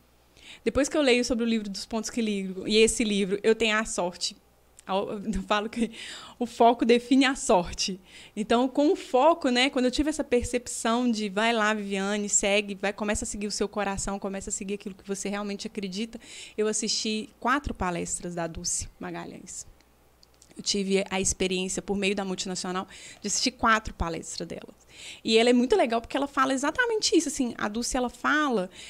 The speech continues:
que também me ajudou nessa... é, é, as coisas foram consolidando. Não foi assim, "Eu acordei de manhã, vou fazer medicina." Sabe? As coisas foram ligando os pontos, como o Steve Jobs, e aí veio a Dulce, e que a Dulce falava que tudo era paradigma,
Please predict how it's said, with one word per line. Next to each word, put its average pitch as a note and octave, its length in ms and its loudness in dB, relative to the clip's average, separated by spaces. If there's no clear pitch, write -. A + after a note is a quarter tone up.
que A#3 100 -2
também A3+ 320 8
me D4+ 60 10
ajudou G#3+ 360 6
nessa... G3 460 -2
é, A#3 180 0
é, A3+ 140 -8
as A#3 160 -6
coisas C4+ 220 -4
foram C#4+ 180 -2
consolidando. B3+ 880 -2
Não G#3 80 -6
foi D4 140 -6
assim, D4 160 -6
"Eu A3+ 60 -4
acordei G#3+ 300 -4
de G3+ 120 -6
manhã, G3+ 200 -4
vou G3 80 -12
fazer F#3+ 220 -10
medicina." F#3 560 -10
Sabe? F#3 300 -12
As F#3 80 -12
coisas G3 280 -10
foram A3 200 -8
ligando A#3+ 300 -8
os C4 80 -10
pontos, A#3 280 -10
como A3+ 160 -8
o G#3 60 -8
Steve G3 240 -8
Jobs, G3+ 440 -4
e G#3+ 60 2
aí A3 140 0
veio A3 200 0
a A3 80 -2
Dulce, G3 440 -6
e A#3 60 -8
que B3 100 -2
a A#3 60 0
Dulce A3+ 180 -4
falava A3 280 -4
que A3+ 100 -10
tudo A3+ 160 -6
era A#3+ 120 0
paradigma, G#3 960 -4